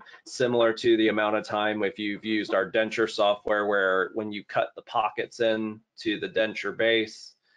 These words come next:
it does take a, a little bit of time to do that as well.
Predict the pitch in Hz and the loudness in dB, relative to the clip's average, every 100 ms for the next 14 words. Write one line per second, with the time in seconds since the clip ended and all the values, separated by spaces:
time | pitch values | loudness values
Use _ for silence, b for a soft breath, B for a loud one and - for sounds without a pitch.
0 | _ - 113 113 107 - 104 95 95 _ | _ -6 -2 0 0 -2 -6 -6 -10 _
1 | - 104 104 104 98 98 - 104 95 90 | -4 -4 -2 -4 -4 -4 -4 -4 -4 -6
2 | 92 98 98 95 92 90 87 92 90 87 | -12 -8 -2 0 0 -2 -2 0 2 0
3 | - | -4